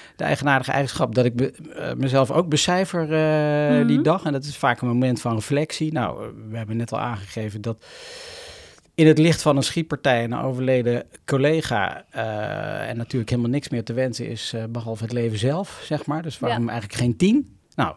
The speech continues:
Speaker 1: dat, zo werkt het niet, eh, dat construct van geluk. Want je, eh, we gaan ook weer door in de vaart der volkeren. Ik ga, ik kom zelf uit een hele slechte periode. Ik ben al een tijdje uit de roulatie. En dit, eh, dit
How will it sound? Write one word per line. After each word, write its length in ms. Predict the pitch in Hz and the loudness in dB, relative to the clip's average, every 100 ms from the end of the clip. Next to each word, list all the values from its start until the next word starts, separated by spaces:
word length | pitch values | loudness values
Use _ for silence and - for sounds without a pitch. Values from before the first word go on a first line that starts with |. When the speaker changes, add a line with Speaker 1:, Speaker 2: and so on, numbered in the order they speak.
| _ | _
Speaker 1:
dat, 180 | - 110 - _ _ _ - | -6 -6 -8 _ _ _ -6
zo 180 | 135 | 0
werkt 220 | 127 143 - | 4 4 2
het 100 | 107 | 4
niet, 360 | 175 254 - - | 6 4 -4 -12
eh, 340 | 165 - 170 170 | -10 -6 -4 -4
dat 180 | 160 165 | -4 -4
construct 500 | - - - 170 - | -2 -4 -2 -4 -2
van 300 | - 139 135 - - - | -2 -2 -4 -12 -20 -8
geluk. 420 | - 151 190 - | 0 2 0 -4
Want 260 | 147 123 - | -6 -6 -2
je, 340 | 120 110 107 - - - - - - - - | -2 0 -2 -8 -20 -18 -18 -18 -20 -20 -12
eh, 100 | 135 - 180 | -10 -8 -6
we 100 | 117 | -4
gaan 200 | 120 107 - | -4 -4 -8
ook 180 | 131 117 | -8 -4
weer 140 | 113 | -4
door 220 | 117 120 | -2 -2
in 80 | 117 | -4
de 80 | 110 | -6
vaart 260 | - 104 104 | -6 -6 -6
der 100 | 104 | -6
volkeren. 460 | 120 139 135 127 | -4 -4 -4 -4
Ik 120 | 123 - | -4 -4
ga, 120 | 117 | -4
ik 80 | - | -4
kom 180 | - 127 | -2 2
zelf 220 | 143 135 | 2 2
uit 120 | 117 | 0
een 60 | 117 | 0
hele 160 | 180 170 | 0 0
slechte 340 | 156 131 - | 0 -2 -4
periode. 400 | 139 117 131 175 | -4 0 0 0
Ik 60 | 165 | 0
ben 80 | |
al 60 | 139 | 0
een 60 | 123 | 0
tijdje 280 | 147 123 127 | -4 -2 -4
uit 140 | 214 | -4
de 80 | 107 | -4
roulatie. 480 | 117 135 196 - 143 | -4 -2 -6 -6 -6
En 80 | |
dit, 280 | 127 127 - | -4 -6 -4
eh, 180 | 123 107 104 - - - _ | -2 -2 -6 -10 -20 -20 _
dit 200 | 120 120 | -6 -6